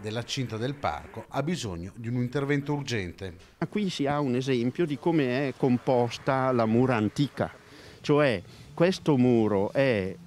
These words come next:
Speaker 2: composto da conci di trachite, che è la pietra tipica della nostra città, la trachite, e questi conci ovviamente hanno secoli perché sono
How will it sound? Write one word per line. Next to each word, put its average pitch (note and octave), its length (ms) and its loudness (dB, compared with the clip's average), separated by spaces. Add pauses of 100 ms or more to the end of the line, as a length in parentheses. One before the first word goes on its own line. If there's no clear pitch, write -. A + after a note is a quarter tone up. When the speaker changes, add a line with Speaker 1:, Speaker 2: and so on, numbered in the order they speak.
(140)
Speaker 2:
composto D3+ 640 0
da A#2 260 -2 (100)
conci E3 540 2
di A#2+ 180 -2
trachite, G#2+ 720 0
che F#2+ 240 2
è A2 40 2
la A#2+ 120 0
pietra B2+ 400 -2
tipica A2+ 600 -4 (340)
della G#2 840 2
nostra A2 400 0
città, G2 600 -2
la D3 160 0
trachite, A2+ 680 -4 (380)
e E3+ 180 2
questi G#3+ 340 -2
conci G#3 380 2
ovviamente E3 1000 2
hanno B2+ 280 4
secoli A2 600 0
perché A2 640 0
sono C3 520 2